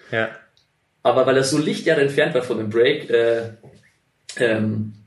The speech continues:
Speaker 2: ke-, hatte ich ehrlich gesagt keine Hoffnung, dass mein Favorit da, äh, äh, jetzt groß was reißt. Und
Speaker 1: Ja.
Speaker 2: ich hab, ich war, ich war im Kopf, war ich jetzt schon bei dieser Aus-, bei dieser Aufnahme und hab so überlegt, ja, ist ein bisschen schade, letzte
Speaker 1: <laughs>
Speaker 2: Woche hab ich so das große Lob in die
Speaker 1: Wie,
Speaker 2: Folge.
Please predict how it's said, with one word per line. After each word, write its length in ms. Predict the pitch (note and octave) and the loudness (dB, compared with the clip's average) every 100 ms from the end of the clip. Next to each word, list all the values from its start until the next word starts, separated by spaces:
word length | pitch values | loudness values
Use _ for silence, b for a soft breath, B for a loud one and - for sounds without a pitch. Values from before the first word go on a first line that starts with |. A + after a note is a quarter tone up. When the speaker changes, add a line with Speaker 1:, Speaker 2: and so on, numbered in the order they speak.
| _ _ _ _ - | _ _ _ _ -16
Speaker 2:
ke-, 200 | - C3+ | -4 -4
hatte 220 | - A#2+ C#3 | -2 0 0
ich 140 | - | 2
ehrlich 200 | C#3 C#3 | 2 2
gesagt 220 | - A#2+ | 2 0
keine 240 | C3+ C#3 C3+ | 0 2 2
Hoffnung, 240 | C#3+ A2+ | 2 0
dass 140 | - A2 | -2 -2
mein 160 | A#2+ | -4
Favorit 560 | A#2+ A#2 A#2+ C#3+ C#3 - | -2 -4 -2 -4 -4 -2
da, 320 | A#2 A2 A2 | 0 0 2
äh, 360 | A2+ A#2 A2+ - B B B B B B | 4 4 2 -4 B B B B B B
äh, 220 | A2 A#2 A2 | 2 2 2
jetzt 200 | G#2+ - | 0 -2
groß 180 | B2+ A#2 | 0 0
was 180 | A2 A2 | 0 0
reißt. 440 | C3 C#3+ - - | 0 -2 -10 0
Und 80 | A#2+ | 0
Speaker 1:
Ja. 80 | A#2+ | 2
Speaker 2:
ich 140 | C3+ D#3 | 0 0
hab, 160 | D3+ | 0
ich 120 | C#3 | 0
war, 160 | D3 D3+ | 2 2
ich 100 | D#3+ | 2
war 120 | E3+ | 2
im 40 | E3+ | 4
Kopf, 240 | G#3+ G3+ | 0 0
war 100 | D3+ D3 | 0 0
ich 60 | |
jetzt 120 | D#3 | 0
schon 140 | - C#3+ | -2 -2
bei 80 | C3+ | -2
dieser 220 | C3+ B2 | -2 2
Aus-, 380 | B2 - - - - | 2 0 -8 -18 -8
bei 80 | - | -4
dieser 200 | A#2+ A#2+ | 0 2
Aufnahme 600 | - - G#2 B2 B2+ B B B B - | 2 0 -4 -4 -4 B B B B -6
und 100 | A#2 | 0
hab 100 | B2+ | 0
so 120 | C3 | 0
überlegt, 420 | A#2+ A#2+ C#3+ C#3+ | 0 2 2 0
ja, 200 | - C#3+ B2+ | 2 2 2
ist 160 | - | -2
ein 60 | G#2 | -6
bisschen 180 | B2 A#2 | -4 -2
schade, 340 | B2+ D#3 B2 | 0 2 2
letzte 540 | A#2 B2+ B2 B2 - | 0 -4 -2 0 2
Speaker 1:
<laughs> 0 | |
Speaker 2:
Woche 180 | B2 C3+ | 0 2
hab 60 | B2 | 2
ich 140 | C#3 | 2
so 100 | - | 2
das 220 | D3 C#3+ - | 0 0 -2
große 340 | D3+ - B2+ | -2 -2 2
Lob 200 | F#3+ G3 | 2 2
in 100 | C#3+ | -2
die 60 | A#2+ | 0
Speaker 1:
Wie, 100 | D3 | 0
Speaker 2:
Folge. 400 | D3 C#3 C3+ | 0 0 -4